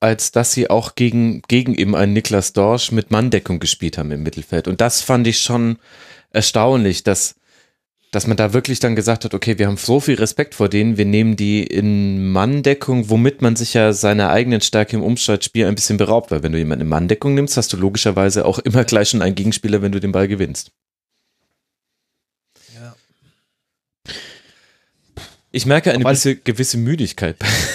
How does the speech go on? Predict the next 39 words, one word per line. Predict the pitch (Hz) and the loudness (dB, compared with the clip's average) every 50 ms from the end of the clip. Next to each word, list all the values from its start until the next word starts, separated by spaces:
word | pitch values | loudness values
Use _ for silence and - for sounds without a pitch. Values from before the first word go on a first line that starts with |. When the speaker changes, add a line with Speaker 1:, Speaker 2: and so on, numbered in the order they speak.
| - - - | -10 -2 0
Speaker 2:
Nein, | 208 190 156 160 175 190 208 220 214 | 0 2 4 2 4 4 2 4 4
es | 190 190 | 2 2
ist | 165 | 4
Speaker 1:
<laughs> | 190 | 4
Speaker 2:
keine | 180 151 | 4 4
Speaker 1:
Bei | - | 4
dir, | - 147 | 4 4
Speaker 2:
Müdigkeit, | - - 127 190 175 | 2 2 2 2 4
es | - 117 | 4 2
ist, | 120 - - | 2 2 0
Speaker 1:
David. | 160 165 | 0 0
Speaker 2:
es | 151 | 0
ist | 180 165 - | 2 0 0
genauso, | - 170 156 165 165 175 185 170 175 | 0 0 2 4 4 4 4 2 2
es | 147 151 - 160 | 2 2 0 0
ist | 156 - | 0 2
so | - 160 135 | 2 2 2
ähnlich, | 147 160 170 170 165 156 - - - 135 120 113 131 135 - 156 147 147 147 143 139 139 151 | 2 0 2 2 0 0 0 -4 -8 -10 -14 -14 -16 -18 -18 -18 -20 -20 -18 -18 -18 -16 -12
es | - 156 - - | -6 -6 -4 -2
ist | 151 - | -2 -2
auch | 147 175 156 | -2 -2 0
wieder | 165 175 170 | 2 2 4
so | 147 156 | 4 2
ein | 143 | 2
bisschen | 170 160 - 151 143 | 2 0 2 0 2
Ratlosigkeit. | 123 120 131 - - 156 139 131 - - 143 131 135 | 2 2 2 2 0 -2 -2 -2 -2 0 0 0 0
Ich | 127 | 2
meine, | 139 147 143 139 | 0 0 2 2
es | 135 139 | 0 0
ist, | 147 - - - | 0 0 0 -2
es | 120 135 151 135 | -6 -8 -8 -6
ist | 127 143 | -4 -4
nicht | 151 165 | -2 -2
immer | 160 156 151 | 0 0 2
so | 143 143 | 2 2
leicht | 127 120 113 139 156 - | 2 4 2 2 0 0
zu | - - 143 | -2 -2 -2
sagen, | 127 135 135 131 127 127 131 131 127 117 117 | 0 2 2 2 2 2 0 -2 -4 -2 -2
ähm, | 127 123 127 127 123 120 120 120 113 87 | -2 -2 -2 -2 -2 -4 -4 -6 -8 -12